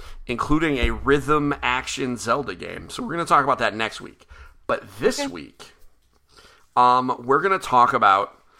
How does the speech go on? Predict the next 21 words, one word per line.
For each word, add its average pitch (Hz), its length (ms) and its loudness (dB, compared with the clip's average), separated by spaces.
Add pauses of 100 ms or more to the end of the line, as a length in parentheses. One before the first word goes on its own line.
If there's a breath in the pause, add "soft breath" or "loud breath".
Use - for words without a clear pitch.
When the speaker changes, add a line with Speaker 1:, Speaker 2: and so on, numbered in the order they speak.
(440 soft breath)
Speaker 1:
small 120 1120 -4 (220)
games. 90 680 -8 (1080)
Specifically, 143 920 -6 (180 loud breath)
now 135 140 0
you 139 100 0
might 151 180 2
be 156 80 -8
wondering, 135 540 -2
are 120 60 -2
we 143 100 -6
talking 131 300 -4
small 110 320 -6
like 95 180 -8
simple? 185 560 -6 (160 loud breath)
No, 139 160 0
we're 110 140 -2
literally 156 560 2
talking 120 520 2
small 113 600 -2
games. 107 500 -4 (460 loud breath)
Linda, 117 400 0